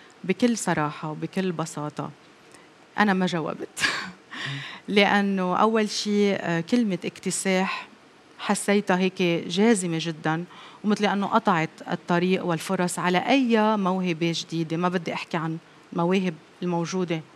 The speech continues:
عنا بلبنان. بلس ما قلت فضلت فلان ع فلان، ما عطيت كريدي لهون ولا هون، حكيت بشكل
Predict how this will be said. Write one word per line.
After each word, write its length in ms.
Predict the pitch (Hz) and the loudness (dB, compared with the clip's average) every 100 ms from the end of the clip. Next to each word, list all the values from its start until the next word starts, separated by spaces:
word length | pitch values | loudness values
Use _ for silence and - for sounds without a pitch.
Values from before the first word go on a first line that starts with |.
| - | -6
عنا 220 | 170 165 | -2 0
بلبنان. 480 | 160 160 151 160 185 - - - - - - | 0 -2 -2 -6 -6 -10 -16 -16 -16 -14 2
بلس 460 | 233 240 - - - - - - - - | 6 6 2 -10 -12 -20 -20 -20 -12 2
ما 160 | 208 | 2
قلت 260 | 214 196 - | 4 0 0
فضلت 640 | - 165 185 180 - - - | -2 0 0 -2 -4 -20 -18
فلان 360 | - 196 180 170 | -6 0 0 0
ع 100 | 156 | -4
فلان، 460 | - 160 165 226 247 - - | -4 -4 -2 -2 -6 -14 -4
ما 100 | 208 | 4
عطيت 300 | 208 226 208 | 4 4 -4
كريدي 440 | - 190 170 170 170 | -2 -2 0 0 0
لهون 380 | 175 175 185 165 | 0 0 -4 -2
ولا 240 | 156 156 | -4 -4
هون، 360 | 156 156 160 208 - - - | -6 -8 -8 -10 -14 -18 -12
حكيت 300 | - 254 220 | -4 -2 0
بشكل 580 | 196 - 214 202 175 | -2 -2 -2 0 0